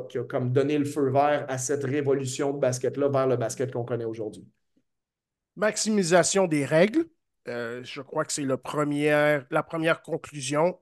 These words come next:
Speaker 2: euh, que le personnel de staff et le staff d'entraîneur à, de cette équipe-là à l'époque, euh, avait fait, c'est-à-dire avec le changement, euh, du fait que maintenant, euh, euh,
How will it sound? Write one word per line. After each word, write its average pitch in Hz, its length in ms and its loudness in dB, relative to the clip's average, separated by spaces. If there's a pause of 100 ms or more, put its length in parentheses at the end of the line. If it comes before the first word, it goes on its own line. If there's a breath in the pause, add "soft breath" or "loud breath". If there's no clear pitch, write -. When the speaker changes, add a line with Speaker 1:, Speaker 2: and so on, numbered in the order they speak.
Speaker 2:
euh, 123 120 -6 (260)
que 139 480 2
le 123 540 -4
personnel 156 560 0
de 143 80 -2
staff 143 400 2
et 143 160 -4
le 135 100 -4
staff 151 280 0
d'entraîneur 139 540 -4
à, 113 260 0
de 127 140 -10
cette 156 260 -2
équipe-là 143 400 -2
à 135 60 0
l'époque, 127 480 0 (300 soft breath)
euh, - 80 0
avait 131 240 0
fait, 160 400 4
c'est-à-dire 143 360 0
avec 143 160 -2
le 147 60 2
changement, 165 520 2 (280 loud breath)
euh, 123 80 -4
du 127 140 -10
fait 147 220 0
que 135 280 0
maintenant, 135 420 2
euh, 117 220 -4 (400)
euh, 110 200 -6